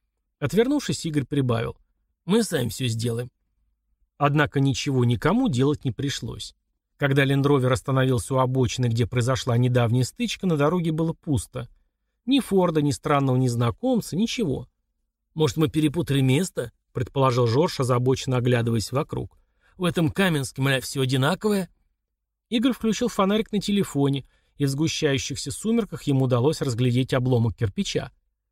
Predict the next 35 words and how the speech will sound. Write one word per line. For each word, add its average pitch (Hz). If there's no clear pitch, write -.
Судя 147
по 139
всему, 170
тот 160
самый, 135
который 127
Жорж 147
швырнул 131
в 131
несговорчивого 123
мента. -
Рыжий 254
пнул 240
его 240
ногой, 143
с 123
досадой 143
проговорив: 160
"Это -
то 196
самое 151
место, 170
вон 160
капли 123
крови, 175
а 143
это, 170
кстати, -
следы 135
от 175
шпилек -
Тамары. 175
Просто 247
мы 240
опоздали". 165